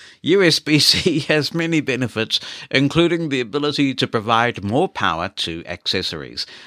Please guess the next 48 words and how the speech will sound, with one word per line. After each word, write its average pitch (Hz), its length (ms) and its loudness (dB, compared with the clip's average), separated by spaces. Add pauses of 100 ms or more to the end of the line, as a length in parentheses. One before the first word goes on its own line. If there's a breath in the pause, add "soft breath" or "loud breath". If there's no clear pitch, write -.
(120)
Let's 147 260 0
get 143 260 2
U 135 160 0
S 143 160 -2
B 143 240 2
braille 127 360 0
display 123 720 0
and 127 280 0
hearing 160 380 0
aid 135 200 0
support." 123 600 -4 (920)
Ah, 214 320 0 (380 soft breath)
well, 190 200 4
we 156 140 4
do 165 140 2
have 180 180 2
U 156 160 0
S 147 140 -2
B 131 160 0
braille 135 240 0
display 117 300 0
support, 120 420 -2
at 113 80 -2
least 139 240 0
in 90 100 -2
part, 120 340 0
'cause - 180 -6
my 123 120 2
Mantis 123 420 0
is 107 200 0
working 104 380 0
beautifully 107 680 2
when 87 160 -2
it's 73 140 -4
connected 87 420 -4
to 95 120 -6
U 87 140 -2
S 78 200 -4
B. 92 320 0 (320 loud breath)
How 226 340 -6
would 269 260 -6
U 262 320 0
S 202 220 4
B 175 540 0
hearing 170 340 2
aid 113 180 2
support 87 440 -6
work? 69 520 -10